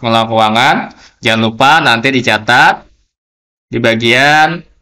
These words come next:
menu bendahara, pemindahan kas, kas bank, bendahara, pengeluaran, tinggal diklik.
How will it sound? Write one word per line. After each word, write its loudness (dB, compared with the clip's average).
menu 0
bendahara, 0
pemindahan -2
kas, 0
kas -2
bank, 0
bendahara, -2
pengeluaran, 0
tinggal -4
diklik. -2